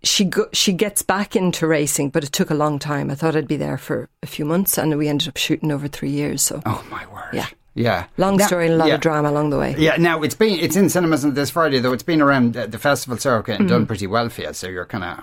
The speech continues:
Speaker 2: happy so far.
Speaker 1: Yeah, I'm
Speaker 2: Are you?
Speaker 1: delighted. No, and I'm really, like, sh-, I'm so proud. I, look, I'm really proud of the doc, but I'm so proud of her because it really,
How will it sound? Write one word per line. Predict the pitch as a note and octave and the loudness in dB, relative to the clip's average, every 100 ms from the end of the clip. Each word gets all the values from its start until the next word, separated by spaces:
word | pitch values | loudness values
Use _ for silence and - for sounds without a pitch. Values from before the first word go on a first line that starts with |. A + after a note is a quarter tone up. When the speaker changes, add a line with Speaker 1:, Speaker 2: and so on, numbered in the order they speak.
| G#2+ | -6
Speaker 2:
happy | B2 A2+ | -6 -6
so | F#2+ F#2 | -10 -10
far. | - F2+ - - | -6 -8 -8 -6
Speaker 1:
Yeah, | B3+ G#4 G#3+ | -2 0 2
I'm | D#3+ | 2
Speaker 2:
Are | - | 4
you? | D4+ | 4
Speaker 1:
delighted. | E4+ F4+ A3 G3+ | 2 2 2 2
No, | D4 A#3 | 2 2
and | G#3+ | 2
I'm | B3 A#3 | 0 -2
really, | B3+ D#4 C4+ A#3 | -2 0 0 0
like, | B3 A3 - | -2 -4 -2
sh-, | - | -2
I'm | B3 A#3+ | 0 0
so | D#4 D4+ | 0 0
proud. | C4 - A#3 G#3 | -2 0 2 2
I, | G#3 | 0
look, | G#3 A3+ | 0 2
I'm | A3+ | 2
really | C4 C4 | 2 2
proud | A#3 | 0
of | F#3+ | 0
the | F3+ | 2
doc, | F#3 F3 | 0 0
but | F3+ | -2
I'm | F#3 | 0
so | A#3 G#3+ | 0 0
proud | G3 E3 | 0 0
of | D3 | 0
her | D#3+ E3+ B2+ - - | 0 0 -2 -6 -8
because | E3 E3+ D#3 - | -2 -2 -2 -4
it | E3+ - | -6 -6
really, | F#3 A3 G#3+ G#3 | -2 0 2 0